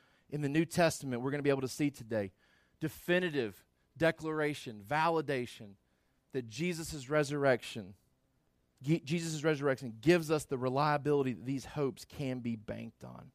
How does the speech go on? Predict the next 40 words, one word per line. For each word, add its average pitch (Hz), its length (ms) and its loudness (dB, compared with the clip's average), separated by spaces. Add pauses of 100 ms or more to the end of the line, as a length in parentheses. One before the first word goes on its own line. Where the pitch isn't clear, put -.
(560)
Our 123 80 -6
summary 160 320 2
sentence 143 300 -2
for 131 160 -8
today. 113 320 0 (1120)
The 160 100 -2
terminal 180 680 2
threat 180 480 4
of 147 100 2
Sheol, 165 560 4
and 113 100 -2
we'll 123 60 -2
talk 156 220 -2
about 170 140 4
what 151 100 0
that 151 160 2
means. 131 260 -2
The 123 100 -8 (120)
terminal 196 340 2
threat 180 260 4
of 151 80 -2
Sheol 147 500 2
is 117 200 -6
conquered 156 760 -2 (400)
by 151 140 6
the 131 100 0
resurrection 143 720 2
of 123 100 -8
Jesus, 107 600 -6 (500)
allowing 151 520 6
me 160 120 0
to 151 160 -4
now 147 300 2
live 143 260 4
faithfully, 123 880 0 (320)
trusting 170 580 -2
him 156 220 -2
with 139 160 0
my 120 160 -2
fears 185 640 -2